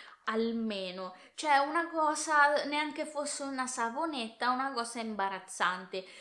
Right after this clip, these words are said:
ma imbarazzante per il lettore che legge questa cosa e dice: "Sì, ok, ma perché non hai pensato a qualcosa di più verosimile, qualcosa di più ingegnoso?"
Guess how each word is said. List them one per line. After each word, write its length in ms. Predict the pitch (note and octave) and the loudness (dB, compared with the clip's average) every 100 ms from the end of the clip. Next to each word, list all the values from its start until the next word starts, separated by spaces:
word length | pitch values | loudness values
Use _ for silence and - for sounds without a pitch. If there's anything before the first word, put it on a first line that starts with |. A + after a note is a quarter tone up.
| - | -10
ma 220 | B3+ C#4+ A#3+ | 2 2 4
imbarazzante 1080 | D#4+ D#4 F4 G4+ G4+ - C4+ C4 C4+ D#4+ | 0 4 4 4 0 2 2 2 -2 -4
per 340 | D#4+ D4 D4 C#4+ D4+ - - - | -4 2 2 2 0 0 -4 -10
il 160 | B3 B3+ | -6 -2
lettore 580 | C4 - B3+ A#3+ C#4+ | -4 -2 0 2 2
che 100 | C4+ | 0
legge 320 | A3 A3 G#3 A3+ | -2 -2 -2 -2
questa 300 | G#3+ - G#3 | -2 -2 -2
cosa 240 | A#3 A3+ | -2 -4
e 60 | G3+ | -8
dice: 280 | G3+ G#3 | -10 -8
"Sì, 260 | - - C4 | -8 -8 -6
ok, 200 | B3+ - G#3+ G#3 | -6 -2 -2 -2
ma 100 | G#3 | -4
perché 400 | C4+ C#4 - A3+ | -2 -4 -4 -6
non 160 | G#3+ | -2
hai 260 | G3+ G3 F#3+ - - - - | -2 -2 -6 -12 -20 -20 -4
pensato 560 | F#3+ C4 C4 B3+ A#3 | 2 2 4 4 6
a 100 | A#3 | 4
qualcosa 440 | A#3 A#3 - A3+ A3+ | 2 -8 -6 -6 -4
di 140 | A3 | -4
più 180 | A3 A#3 | -6 -6
verosimile, 800 | G#3 A3 G#3+ - G#3+ G#3+ G#3+ G#3+ | 0 2 0 -6 -8 -8 -4 -6
qualcosa 420 | G#3 G3+ A#3 A3+ G#3+ | -4 -6 -6 -6 -8
di 120 | G#3+ | -8
più 140 | G#3+ | -6
ingegnoso?" 1080 | A3 G#3 A3 G#3 A3+ C4+ C#4 F4+ F#4 F4+ | -6 -4 -6 -4 -2 -2 -2 -4 -6 -6